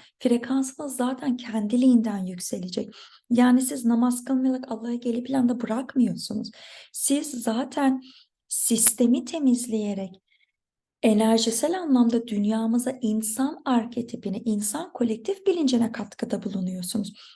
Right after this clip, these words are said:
Dolayısıyla zaten alemlerin Rabbine hizmet etmiş oluyorsunuz.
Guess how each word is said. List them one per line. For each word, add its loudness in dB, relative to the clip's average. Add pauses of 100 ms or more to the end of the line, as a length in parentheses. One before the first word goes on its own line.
(240)
Dolayısıyla 2
zaten -2
alemlerin 4
Rabbine 0
hizmet 0
etmiş -2
oluyorsunuz. -6